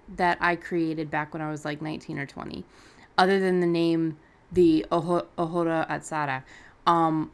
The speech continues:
and a couple of different ideas when it came to the natives that lived there,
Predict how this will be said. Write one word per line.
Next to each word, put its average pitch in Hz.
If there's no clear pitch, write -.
and 180
a 175
couple 220
of 208
different 190
ideas 165
when 165
it 185
came 165
to 156
the 143
natives 170
that 147
lived 180
there, 147